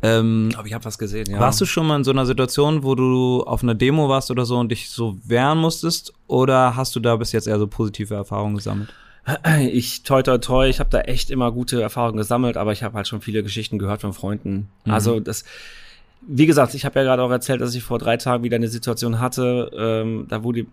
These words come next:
Speaker 2: einem gesagt, „Na ja, ihr habt doch jetzt alles erreicht und
Speaker 1: Mhm.
Speaker 2: müsst ihr denn noch auf der Straße gehen und irgendwie
Speaker 1: Mhm.
Speaker 2: Flaggen zeigen? Mein Gott, das nervt doch mittlerweile.“ Und ich sag, „Na ja, also ich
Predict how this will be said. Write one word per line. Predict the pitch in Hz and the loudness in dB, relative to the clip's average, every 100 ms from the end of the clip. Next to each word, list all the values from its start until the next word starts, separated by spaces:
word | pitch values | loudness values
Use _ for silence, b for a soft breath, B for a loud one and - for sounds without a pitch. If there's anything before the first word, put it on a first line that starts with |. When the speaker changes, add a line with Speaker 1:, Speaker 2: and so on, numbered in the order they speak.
| _ - - | _ -14 -6
Speaker 2:
einem | 117 113 | -6 -4
gesagt, | 113 107 - | -2 -4 -2
„Na | 107 | 0
ja, | 120 120 | 0 0
ihr | 123 107 | -4 -6
habt | - | -6
doch | 113 | -6
jetzt | 110 | -4
alles | 110 104 | -4 -4
erreicht | - 104 104 104 - - | -4 -2 0 -2 -8 -14
und | - 104 95 | -8 -6 -2
Speaker 1:
Mhm. | 107 | 0
Speaker 2:
müsst | 117 117 | 0 0
ihr | 123 | 0
denn | 113 110 | 0 0
noch | 107 | -2
auf | - | -4
der | 107 | -4
Straße | - 98 107 | 0 -2 -2
gehen | - 107 | -4 -4
und | 73 | -4
irgendwie | 95 104 | 0 0
Speaker 1:
Mhm. | 95 | 0
Speaker 2:
Flaggen | 107 110 107 | -4 -4 -6
zeigen? | 110 107 107 | -6 -4 -2
Mein | 110 | -4
Gott, | 107 113 | -4 -6
das | - | -2
nervt | 113 107 | -2 -2
doch | 101 | -4
mittlerweile.“ | 104 101 95 92 92 | -2 -2 -2 -4 -4
Und | 104 | -6
ich | - | -6
sag, | 104 107 | -6 -4
„Na | 104 | -2
ja, | 110 | -2
also | - 101 98 - B B B B B _ | -2 -6 -10 -12 B B B B B _
ich | 143 - | 2 2